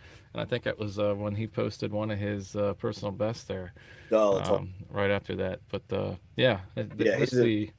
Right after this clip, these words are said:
Speaker 2: fan-, fantastic angler. Yeah, and an incredible guy. He keeps me laughing out there. Uh, it's all, it's all about just being easy and, uh, not getting too much into your head, and he definitely helps me with that out there.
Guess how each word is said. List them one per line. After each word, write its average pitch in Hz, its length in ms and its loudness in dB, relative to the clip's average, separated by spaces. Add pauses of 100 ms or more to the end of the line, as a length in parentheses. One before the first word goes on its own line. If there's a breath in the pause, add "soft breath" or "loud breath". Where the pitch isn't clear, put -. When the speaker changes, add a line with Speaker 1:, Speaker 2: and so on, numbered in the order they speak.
(140)
Speaker 2:
fan-, 127 300 10 (220)
fantastic 127 540 10
angler. 120 500 2
Yeah, 110 240 8
and 107 100 4
an 123 280 12
incredible 151 360 12
guy. 120 240 6
He 120 120 -2
keeps 131 280 -2
me 123 80 2
laughing 117 360 2
out 104 180 -4
there. 101 240 2 (300)
Uh, 95 320 -2
it's 104 100 2
all, 123 260 12
it's 123 180 10
all 139 180 12
about 135 420 8
just 123 180 -8
being 139 240 2
easy 135 520 2
and, 104 320 -2
uh, 104 360 10 (920 soft breath)
not 139 220 12
getting 151 180 6
too 156 160 2
much 143 200 12
into 139 160 4
your 123 120 8
head, 120 180 8
and 104 100 0
he 113 100 -4
definitely 113 300 6
helps 117 240 2
me 117 120 0
with 104 120 -6
that 104 200 2
out 95 180 -8
there. 95 200 -6